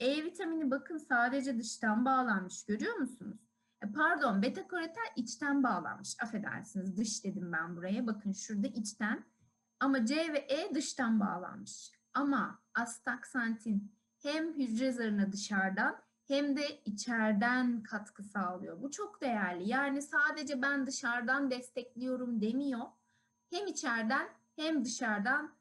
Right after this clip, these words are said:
katkı sağlıyor ve antiinflamatuar da etkisi var. Şimdi astaksantinin arkasındaki bilim, biraz bunu konuşalım. Çünkü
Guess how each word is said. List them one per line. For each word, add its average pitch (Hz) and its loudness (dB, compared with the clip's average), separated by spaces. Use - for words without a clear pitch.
katkı 226 -6
sağlıyor 208 0
ve - -2
antiinflamatuar 202 -2
da 254 0
etkisi 208 -4
var. - -4
Şimdi 262 0
astaksantinin 359 -2
arkasındaki 254 0
bilim, 240 6
biraz 240 4
bunu 247 4
konuşalım. 190 -10
Çünkü - -6